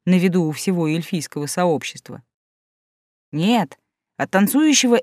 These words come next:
эльфа шла совершенно определенная волна. Если коротко, то примерно так.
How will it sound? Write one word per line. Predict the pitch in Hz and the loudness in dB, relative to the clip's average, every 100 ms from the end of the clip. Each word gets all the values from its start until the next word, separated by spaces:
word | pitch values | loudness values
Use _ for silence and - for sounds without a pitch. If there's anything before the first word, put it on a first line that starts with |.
| - | 2
эльфа | 277 269 254 | 0 2 -2
шла | - 240 254 | 2 2 2
совершенно | - 214 208 - - 262 254 | 0 0 -2 -2 0 2 2
определенная | 233 220 202 226 240 240 | 0 -2 0 2 2 2
волна. | 214 233 233 196 107 - _ _ _ _ | 2 2 2 0 -2 -10 _ _ _ _
Если | 180 233 226 | 2 4 4
коротко, | - 311 302 185 151 | -2 2 2 0 -6
то | - | -8
примерно | 185 240 247 233 | 2 4 4 2
так. | 233 151 - | 0 -2 -4